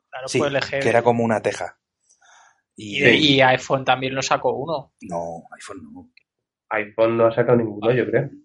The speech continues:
Speaker 2: No.
Speaker 1: Se doblaba la pantalla y junto con el resto del teléfono.
Speaker 2: Ah, <laughs> sí.
Speaker 3: Ah.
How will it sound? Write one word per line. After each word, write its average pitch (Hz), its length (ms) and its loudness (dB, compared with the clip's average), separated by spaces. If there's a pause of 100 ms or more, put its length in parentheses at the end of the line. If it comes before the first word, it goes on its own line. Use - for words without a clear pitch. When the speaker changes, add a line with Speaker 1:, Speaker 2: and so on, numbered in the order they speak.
(120)
Speaker 2:
No. - 120 -16
Speaker 1:
Se - 40 -14
doblaba 123 360 2
la 123 60 0
pantalla 127 560 4
y 143 100 2
junto 147 320 -4
con 123 160 -4
el 117 100 -8
resto - 260 -6
del 135 80 -6
teléfono. 110 260 0
Speaker 2:
Ah, - 140 -4
<laughs> - 40 -6
sí. - 300 0
Speaker 3:
Ah. 147 240 8